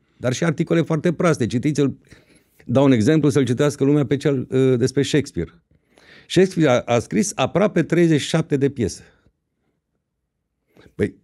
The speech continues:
un om serios <laughs> poate să înve-, să meargă cu aproximări? Adică, ea, la Caragiale, până de curând,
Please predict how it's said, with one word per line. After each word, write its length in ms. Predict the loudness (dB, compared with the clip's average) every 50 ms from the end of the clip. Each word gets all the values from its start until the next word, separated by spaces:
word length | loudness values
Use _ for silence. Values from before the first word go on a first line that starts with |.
| _ -14 -10 -10 -8
un 220 | -4 0 2 2 4
om 140 | 4 2 2
serios 800 | 2 0 2 2 4 2 2 2 0 -4 -8 -12 -14 -12 -12 -12 -12 -10
<laughs> 320 | -6 -2 -2 -2 -2 0
poate 220 | -2 0 2 2
să 140 | 2 2 2
înve-, 380 | 2 2 2 2 2 2 0 0
să 240 | 0 2 0 0 -2 -6
meargă 320 | -4 -2 0 0 2 0 0
cu 140 | 0 0
aproximări? 840 | -2 -2 -2 -2 -4 -4 -4 -4 -2 0 0 2 0 0 -2 -4 -12 -18 _ _ _ _ _ _ _ _ _ _ _ _ _ _ _ -20 _ _ _ -16 -16 -16 _ _ -16 -16 -16 -18 _ _ -20 -20 -20 _ _ -20 -20 _ _ _ _ _ _ _ _ _
Adică, 400 | -4 -2 0 2 0 0 -2 -4 _ _ _ _ _ _ -14 -14 -14 -14 -14 _ _ _ -20 -20 -20 _ _ -20 -20 -20 -20 -20 -20 -20 -20 _
ea, 440 | _ -2 -2 0 0 0 0 0 0 -2 -2
la 360 | 0 2 4 4 4 4 2
Caragiale, 600 | 2 0 -2 0 0 0 0 0 0 2 2 2
până 240 | 0 2 0 2 2
de 80 | 2 0
curând, 320 | 0 0 0 0 2 2